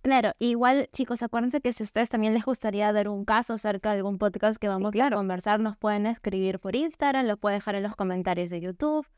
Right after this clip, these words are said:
Speaker 1: lo pueden dejar por escrito en nuestras redes sociales y encantados de poder compartir sus historias co-, eh, con el público para que también puedan tomar conciencia y sobre todo ayudarlos a sentirse en compañía si están pasando situaciones similares.
Speaker 2: Sí.
Speaker 1: Porque eso ayuda muchísimo también.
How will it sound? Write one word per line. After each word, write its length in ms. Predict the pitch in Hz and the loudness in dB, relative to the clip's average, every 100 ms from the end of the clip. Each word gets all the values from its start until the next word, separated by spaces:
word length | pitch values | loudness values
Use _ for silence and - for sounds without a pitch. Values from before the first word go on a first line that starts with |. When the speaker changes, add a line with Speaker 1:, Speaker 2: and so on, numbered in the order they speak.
| _ _ _ | _ _ _
Speaker 1:
lo 140 | 233 | -4
pueden 300 | - 294 311 | 2 4 4
dejar 280 | 262 240 - | 2 0 -2
por 160 | - 220 | -2 -4
escrito 500 | 208 - 214 - 240 | -4 -4 -2 0 0
en 80 | 214 | 0
nuestras 300 | 202 190 190 | 0 -4 -2
redes 220 | 196 214 | -4 -4
sociales 360 | 214 285 381 220 | -2 0 0 0
y 80 | 214 | -2
encantados 500 | 202 196 196 202 233 | -2 -2 0 2 2
de 100 | 233 | 0
poder 180 | 202 196 | 0 0
compartir 480 | 214 196 190 190 202 | 0 -2 0 0 -2
sus 220 | 208 202 | -4 -6
historias 480 | 185 202 190 202 - | -4 0 0 0 -2
co-, 140 | 220 - | -4 -4
eh, 260 | 190 185 180 | -4 -4 -2
con 140 | 196 | -2
el 140 | 185 180 | -2 -2
público 420 | 208 214 220 240 | 0 0 0 0
para 180 | 226 202 | 0 -2
que 120 | 196 | -2
también 280 | 190 202 208 | -2 -2 0
puedan 220 | 240 277 | 2 2
tomar 300 | 226 208 208 | 2 0 -2
conciencia 760 | 214 208 214 208 208 208 247 - _ _ - | -4 -4 -4 -4 -4 -4 -6 -6 _ _ -8
y 80 | 226 | -4
sobre 280 | 240 226 | -2 -2
todo 360 | 214 254 294 - | -2 2 4 4
ayudarlos 680 | 247 233 233 233 254 277 - | 4 2 2 2 2 0 0
a 320 | 214 208 208 208 | 2 2 2 -2
sentirse 360 | 202 220 214 | -4 -4 -2
en 60 | 269 | 0
compañía 400 | 247 208 202 226 | 0 0 0 -2
si 100 | 220 | -4
están 180 | 226 214 | -4 -4
pasando 300 | 220 220 220 | -2 -2 -2
situaciones 500 | 240 196 202 196 208 | -2 -4 -4 -4 -4
similares. 640 | 208 180 175 175 180 - - | -2 0 0 -2 -8 -16 -10
Speaker 2:
Sí. 280 | - 240 - | -2 0 0
Speaker 1:
Porque 220 | 214 220 | 0 2
eso 140 | 240 | 2
ayuda 280 | 233 226 220 | 2 2 2
muchísimo 600 | 202 190 190 - 185 185 | 0 -2 -4 -2 -2 -2
también. 380 | 180 170 165 | -2 -4 -6